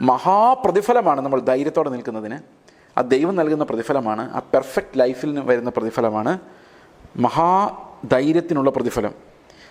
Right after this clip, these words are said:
അടുത്ത വാക്യം പറയാണ്, "ദൈവ ഇഷ്ടം ചെയ്ത് വാഗ്ദത്തം പ്രാപിപ്പാൻ സഹിഷ്ണുത നിങ്ങൾക്ക് ആവശ്യം." ടോളറൻസ്, നമ്മൾ സഹനം, സഹനത്തോടെ കർത്താവിൻ്റെ സന്നിധിയിൽ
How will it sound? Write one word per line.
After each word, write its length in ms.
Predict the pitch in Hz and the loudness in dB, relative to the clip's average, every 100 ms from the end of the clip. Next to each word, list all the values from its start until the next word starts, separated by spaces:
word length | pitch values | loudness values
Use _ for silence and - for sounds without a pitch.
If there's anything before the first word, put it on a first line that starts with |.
| - | -4
അടുത്ത 180 | - 151 | -2 2
വാക്യം 260 | 151 151 143 | 2 2 0
പറയാണ്, 380 | 135 131 127 120 | 2 0 0 2
"ദൈവ 320 | 160 226 233 | 2 2 0
ഇഷ്ടം 360 | 170 - 202 | 0 -2 -4
ചെയ്ത് 400 | 165 107 101 151 - - - - _ | -2 -6 -2 -2 -4 -20 -20 -20 _
വാഗ്ദത്തം 680 | 117 123 135 165 165 196 220 | 0 2 4 2 0 -2 0
പ്രാപിപ്പാൻ 540 | 165 117 107 110 135 156 - _ - - - | 0 -2 -4 -6 -6 -12 -20 _ -20 -18 -6
സഹിഷ്ണുത 600 | 139 139 175 - 220 135 107 - - - 139 | -6 -6 -12 -4 0 2 0 -6 -20 -14 -6
നിങ്ങൾക്ക് 400 | 117 117 110 156 | -2 -2 -2 -4
ആവശ്യം." 460 | 107 104 110 - - - - - - - | -2 -2 -4 -10 -14 -20 -20 -20 -6 0
ടോളറൻസ്, 720 | 151 160 170 143 110 104 - - - - - - - - - 131 | 4 4 4 2 -4 -8 -16 -18 -20 -20 -20 -20 -20 -20 -2 0
നമ്മൾ 300 | 135 131 135 - - | 2 0 -4 -16 -14
സഹനം, 520 | - 139 - 170 170 - - - - - - | -4 -2 0 0 0 -8 -20 -20 -20 -20 -2
സഹനത്തോടെ 800 | - 135 180 196 202 160 110 - - - - - - - | -2 0 -2 2 2 2 -2 -10 -16 -20 -20 -20 -4 -2
കർത്താവിൻ്റെ 380 | 123 147 151 143 | 2 0 0 -2
സന്നിധിയിൽ 520 | 139 127 127 127 | -2 0 0 -2